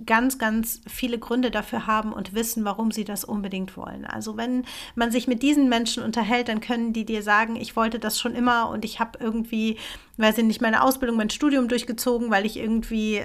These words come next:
gerne ein solides Fundament haben wollte und dann war für mich aber klar, ich gründe Familie, weil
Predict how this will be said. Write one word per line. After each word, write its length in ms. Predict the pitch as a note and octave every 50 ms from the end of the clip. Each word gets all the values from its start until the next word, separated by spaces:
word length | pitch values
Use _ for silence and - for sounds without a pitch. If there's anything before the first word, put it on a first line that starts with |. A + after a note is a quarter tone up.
| - - A#3
gerne 380 | A3 A3+ A3 A3 A3 A3 A3 G#3+
ein 100 | A3 G#3+
solides 420 | A3 A3+ A3 A3 A3 A3 A3+ A3+
Fundament 460 | - - A3 G#3+ G#3 G3+ G#3 G#3+ -
haben 240 | F#3+ G#3+ G#3 G#3 G3+
wollte 240 | G3 G3+ G3+ G3 -
und 160 | G3 G3 F#3+
dann 200 | G3 G3+ G3+ G3
war 120 | F#3+ F#3+
für 140 | F#3+ - G#3+
mich 240 | F#3+ G3 G3 - -
aber 120 | G3 G3
klar, 300 | G3+ - - G3 F#3 -
ich 160 | - G#3+ - -
gründe 260 | - A3 G#3+ G#3 G3+
Familie, 540 | - - G#3+ G3 G3 G#3 G#3 G3+ G3 F#3+ F3+
weil 380 | F#3+ F#3+ G3 G3 G3 G3 G3